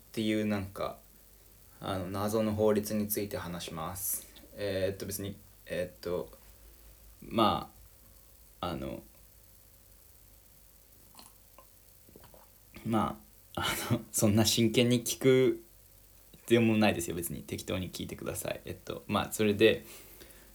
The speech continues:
えー、っと、<laughs> やる気なさすぎだろ、俺。ちょっと待って、やる気出した方がいいな、もうちょっと。やべえな。はいはいはい。やりますか。<laughs> えっと、オン一九九四かな。あ、オン・ミルヌフソン・キャ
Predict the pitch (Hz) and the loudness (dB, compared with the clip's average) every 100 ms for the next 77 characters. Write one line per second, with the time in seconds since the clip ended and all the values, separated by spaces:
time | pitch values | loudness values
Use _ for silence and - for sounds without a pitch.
0 | - 113 110 107 98 - - 143 135 - | -6 4 8 8 6 2 2 4 2 -4
1 | - - - - - - - - - - | -10 -12 -10 -6 -6 -6 -10 -12 -10 -10
2 | - - - - - 220 170 - - 151 | -10 -14 -14 -10 -6 -2 0 -2 -2 8
3 | - - 247 208 113 - - 240 196 170 | 10 10 6 4 4 0 -2 2 8 10
4 | 110 104 120 - 113 113 101 143 180 101 | 10 8 4 2 0 2 4 4 4 2
5 | 107 110 95 101 101 98 92 - - - | 4 2 4 4 4 0 -2 -6 -6 -6
6 | - - - - - - 110 127 127 - | -6 -12 -16 -18 -10 4 6 10 8 6
7 | - - - - 107 107 135 - - - | -4 -14 -16 0 0 2 -2 4 6 4
8 | - 247 214 - 107 123 - - - 151 | 0 -6 -4 4 6 6 4 6 6 8
9 | 131 113 139 190 - - - 170 - 156 | 6 6 10 10 10 2 -4 -4 8 10
10 | 175 139 139 - 160 139 - - 117 117 | 12 10 4 6 8 8 6 6 8 8
11 | 110 104 - 120 - 110 104 127 139 143 | 6 4 0 -2 -2 -2 2 6 6 8
12 | 123 117 131 131 117 - - 120 120 113 | 6 6 6 4 2 0 4 4 4 0
13 | - 110 | 0 0